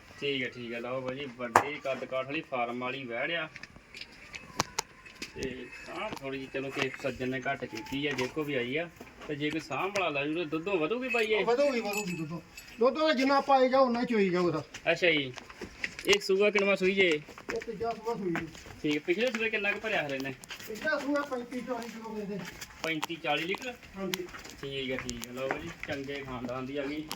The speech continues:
Speaker 1: ਤੇ ਫਾਰਮ ਚੋਂ ਬਾਈ ਹੁਣੀ ਲੈ ਕੇ ਆਏ ਆ। ਤੇ ਕਰੋ ਚੈੱਕ,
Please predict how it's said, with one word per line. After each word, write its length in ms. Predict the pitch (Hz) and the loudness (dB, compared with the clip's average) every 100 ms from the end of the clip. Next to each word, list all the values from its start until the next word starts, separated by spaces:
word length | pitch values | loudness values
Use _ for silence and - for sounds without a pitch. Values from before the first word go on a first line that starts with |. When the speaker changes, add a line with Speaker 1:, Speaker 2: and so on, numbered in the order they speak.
| - - - - - - - - - - - - - - | -10 -14 -14 -14 -12 -12 -16 -18 -18 -18 -18 -18 -16 -8
Speaker 1:
ਤੇ 80 | 143 | -6
ਫਾਰਮ 420 | 139 131 131 139 | 0 0 0 -2
ਚੋਂ 160 | 147 151 | -4 0
ਬਾਈ 240 | 143 139 | 0 2
ਹੁਣੀ 160 | 156 143 | 0 2
ਲੈ 120 | 123 | 0
ਕੇ 220 | - 127 | 0 0
ਆਏ 100 | 135 | 4
ਆ। 100 | 156 | 4
ਤੇ 100 | 151 | 2
ਕਰੋ 280 | - 135 151 | -4 -4 -4
ਚੈੱਕ, 360 | - 135 147 | -2 -2 -2